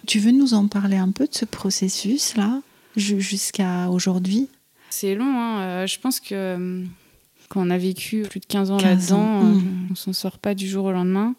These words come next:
Speaker 1: Non.
Speaker 2: Et donc, j'avais commencé par faire des séances d'hypnose.
Speaker 1: Oui.
Speaker 2: C'était bien, mais en fait, ce que je trouvais qui, qui allait pas, c'est que finalement, je parlais très peu. Je
Speaker 1: Mm.
Speaker 2: disais pas ce que j'avais sur le cœur.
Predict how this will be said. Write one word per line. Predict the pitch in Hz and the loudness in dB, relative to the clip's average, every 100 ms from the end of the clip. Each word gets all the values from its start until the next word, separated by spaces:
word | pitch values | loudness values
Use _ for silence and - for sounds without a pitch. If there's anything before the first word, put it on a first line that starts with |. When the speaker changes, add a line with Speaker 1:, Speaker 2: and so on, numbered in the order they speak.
| 208 | 4
Speaker 1:
Non. | 226 208 - - _ - | 6 6 0 -16 _ -2
Speaker 2:
Et | 202 | 0
donc, | 190 202 | 4 2
j'avais | 190 202 214 | 4 2 2
commencé | 254 269 277 320 | 2 2 2 0
par | 254 208 | 2 0
faire | 247 214 | 0 -2
des | 196 | 0
séances | - 233 226 | 2 2 2
d'hypnose. | 185 196 - 185 156 202 196 - - | 0 -2 0 -2 0 -2 -4 -6 0
Speaker 1:
Oui. | 196 175 160 180 226 220 - - - | 2 4 2 0 -2 -4 -14 -20 -12
Speaker 2:
C'était | - 202 196 208 | -4 -2 0 0
bien, | 170 202 269 320 - - - | 2 2 2 0 -6 -10 0
mais | 190 190 | 2 4
en | 185 | 2
fait, | 233 233 | 2 0
ce | - | 0
que | 214 | -2
je | 196 | -2
trouvais | - 202 202 | -2 -2 -2
qui, | - - _ _ _ _ - | -4 -20 _ _ _ _ -4
qui | 208 | 0
allait | 190 185 | 0 2
pas, | 277 | 0
c'est | - 214 | 0 -2
que | 196 | -4
finalement, | 185 - 196 202 262 | -4 0 0 2 0
je | - | 0
parlais | 214 196 202 | -2 0 0
très | - - 208 | -2 -2 -2
peu. | 190 - - - _ _ _ _ _ - - - | -4 -10 -14 -20 _ _ _ _ _ -20 -20 -8
Je | - | -2
Speaker 1:
Mm. | 233 | 2
Speaker 2:
disais | 233 214 208 | 4 6 4
pas | 214 214 | 4 2
ce | - | 0
que | 202 | 0
j'avais | 185 180 | 0 0
sur | 180 196 | -2 -2
le | 180 | -4
cœur. | 175 - | -4 -10